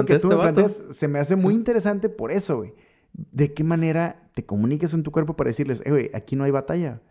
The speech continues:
Speaker 2: Sí, sí, sí.
Speaker 1: Todos pertenecemos a la misma
Speaker 2: Todo
Speaker 1: pendejada.
Speaker 2: está
Speaker 1: Aguanten
Speaker 2: tranqui,
Speaker 1: varas.
Speaker 2: güey,
Speaker 1: Todo está
Speaker 2: relájense.
Speaker 1: tranqui, así es.
Speaker 2: No está pasando nada, güey.
Speaker 1: Pero se me hizo muy cura cómo lo plantean eso, como simplemente como si fueran células dormidas que de repente despiertan y dicen, "Güey, güey,
Speaker 2: Al
Speaker 1: güey,
Speaker 2: final de
Speaker 1: aguanta,
Speaker 2: cuentas es
Speaker 1: aguanta,
Speaker 2: eso.
Speaker 1: aguanta".
Speaker 2: ¿Qué va a pasar?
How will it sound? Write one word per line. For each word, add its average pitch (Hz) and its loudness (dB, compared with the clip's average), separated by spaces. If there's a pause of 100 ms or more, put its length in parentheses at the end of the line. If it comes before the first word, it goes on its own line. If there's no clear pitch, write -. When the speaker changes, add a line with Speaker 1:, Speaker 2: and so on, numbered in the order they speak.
(160)
Speaker 2:
Sí, 113 -8
sí, 110 -8
sí. 220 -6
Speaker 1:
Todos 143 0
pertenecemos 135 -2
a 131 -2
la 104 -2
misma 127 -2
Speaker 2:
Todo 151 -12
Speaker 1:
pendejada. 156 0
Speaker 2:
está 214 2
Speaker 1:
Aguanten 214 2
Speaker 2:
tranqui, - -
Speaker 1:
varas. 202 2
Speaker 2:
güey, 185 2
Speaker 1:
Todo 151 2
está 175 6
Speaker 2:
relájense. 226 4
Speaker 1:
tranqui, 160 4
así 156 0
es. 180 2
Speaker 2:
No 156 6
está - 0
pasando 185 0
nada, 208 0
güey. 131 -2
Speaker 1:
Pero 139 4
se 147 4
me 151 4
hizo 156 4
muy 190 2
cura 202 2
cómo 202 0
lo 196 4
plantean 156 0
eso, 170 0
como 117 -2
simplemente 160 0
como 170 2
si 120 -2
fueran 151 2
células 180 2
dormidas 165 2
que 190 2
de 170 2
repente 156 -2
despiertan 180 -2
y 180 2
dicen, 135 0
"Güey, 214 4
güey, 226 6
Speaker 2:
Al - 0
Speaker 1:
güey, - -
Speaker 2:
final 226 6
de 254 4
Speaker 1:
aguanta, 294 2 (160)
Speaker 2:
cuentas 277 4
es 262 2
Speaker 1:
aguanta, 262 4
Speaker 2:
eso. 208 4
Speaker 1:
aguanta". 233 0
Speaker 2:
¿Qué 190 6
va 208 2
a 208 -6
pasar? 156 -2